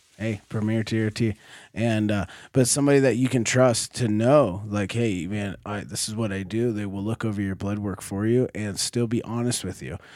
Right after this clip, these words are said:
and, uh, 'cause it's something like that. Most people don't want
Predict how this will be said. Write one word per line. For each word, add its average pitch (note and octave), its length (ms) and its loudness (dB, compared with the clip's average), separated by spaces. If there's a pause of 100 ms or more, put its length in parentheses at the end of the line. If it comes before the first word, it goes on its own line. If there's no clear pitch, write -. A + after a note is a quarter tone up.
(160)
and, G2+ 320 0
uh, F#2 140 -2 (260)
'cause D3+ 180 8
it's C3+ 300 2
something C3+ 320 2
like A#2 140 0
that. A#2 200 2
Most G#2+ 200 -2
people G#2+ 180 -2
don't G2 260 -2
want G#2+ 160 -2